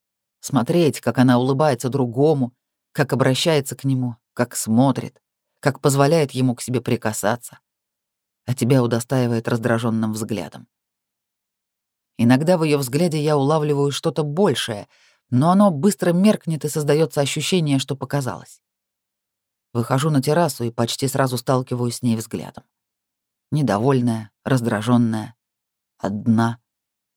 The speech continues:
Не с ним. Осознание этого резкой радостью в груди простреливает. Вернулась одна и не с ним. Злится. Мы цепляемся фразами.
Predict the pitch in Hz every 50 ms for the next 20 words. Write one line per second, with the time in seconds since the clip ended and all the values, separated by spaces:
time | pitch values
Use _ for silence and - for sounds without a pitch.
0 | _ _ _ _ _ - 117 117 117 113 117 113 120 139 143 151 _ _ _ _
1 | _ _ _ _ - - - - 107 107 117 135 147 143 107 - - - _ _
2 | _ _ _ _ _ _ _ _ _ _ _ _ _ _ _ _ _ _ _ _
3 | _ _ _ _ _ _ 123 - - 117 120 143 135 135 147 170 175 165 - -
4 | 151 151 143 175 165 170 170 143 143 147 143 - - 147 139 139 139 143 156 147
5 | - - 160 143 139 127 147 143 127 127 120 - - 117 107 - - - 98 71
6 | - - - - _ _ _ _ _ _ _ _ _ - 131 143 151 147 151 170
7 | 190 190 170 143 - 147 131 120 117 131 139 165 190 185 135 - _ _ _ _
8 | _ _ _ 117 117 120 120 117 - - 165 175 170 139 87 - - _ _ _
9 | _ _ _ _ _ _ _ _ _ - 113 113 107 127 151 165 143 - - -
10 | - - - _ _ _ _ _ _ _ _ _ _ _ _ _ _ _ _ _
11 | _ _ _ _ _ _ _ _ - 190 220 226 - - - - 180 185 160 139
12 | 131 - 147 - 160 143 104 - - - - -